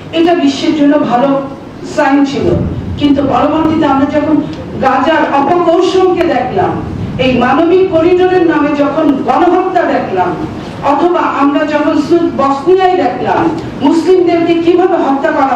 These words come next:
হলো, আমরা যখন সুদানে দেখলাম, তো এইসব দেখে আমরা কিন্তু already বুঝে গিয়েছি বাংলাদেশ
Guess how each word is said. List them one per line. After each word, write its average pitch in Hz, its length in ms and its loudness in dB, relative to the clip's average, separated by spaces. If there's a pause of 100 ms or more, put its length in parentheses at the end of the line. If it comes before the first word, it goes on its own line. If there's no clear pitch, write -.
হলো, 196 240 -2 (460)
আমরা 302 160 4 (120)
যখন 339 300 2
সুদানে 359 420 2
দেখলাম, - 440 -4 (440)
তো 277 60 -2 (220)
এইসব 349 440 -2
দেখে 285 280 -2 (360)
আমরা 247 240 0 (100)
কিন্তু 277 240 0 (680)
already 294 360 0 (120)
বুঝে 277 260 0
গিয়েছি - 420 0
বাংলাদেশ 240 560 0